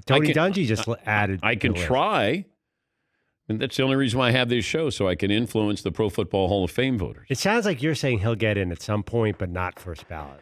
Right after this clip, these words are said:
Speaker 1: right?
Speaker 2: Yeah, I thought he was, I thought he at times was the best receiver in the game.
Speaker 1: Right, that's, that's the argument for him.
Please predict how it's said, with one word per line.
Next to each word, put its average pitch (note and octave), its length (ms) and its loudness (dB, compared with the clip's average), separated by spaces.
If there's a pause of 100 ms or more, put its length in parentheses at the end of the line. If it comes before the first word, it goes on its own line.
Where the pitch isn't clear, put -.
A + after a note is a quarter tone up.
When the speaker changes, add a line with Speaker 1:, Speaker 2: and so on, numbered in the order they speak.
Speaker 1:
right? D#2+ 260 -16
Speaker 2:
Yeah, A#3 160 0
I A3+ 80 4
thought B3+ 280 0
he A3 140 0
was, C#3 220 0 (1500)
I D3 60 -2
thought A#3+ 260 -2
he A3 260 0
at D3+ 160 0
times D3 380 0
was G2 280 -2 (400)
the B2 100 0
best C3+ 280 0
receiver A2+ 420 0
in F2+ 60 2
the F2 100 0
game. C#2 200 -8 (640)
Speaker 1:
Right, G#3+ 240 0
that's, E3 340 0 (360)
that's E3 280 0
the C#3+ 120 0
argument C3 440 -4
for C#2 200 -18
him. C#2 180 -20